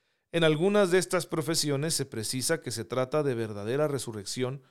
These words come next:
con frases todo lo explícitas posible, para evitar cualquier asomo de docetismo.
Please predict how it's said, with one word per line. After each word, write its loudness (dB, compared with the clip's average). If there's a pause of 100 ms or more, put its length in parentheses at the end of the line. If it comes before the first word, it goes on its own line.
(340)
con 2
frases 2 (300)
todo 8
lo 2
explícitas -2
posible, -8 (560)
para 4
evitar 6
cualquier 2
asomo 2
de -2
docetismo. -4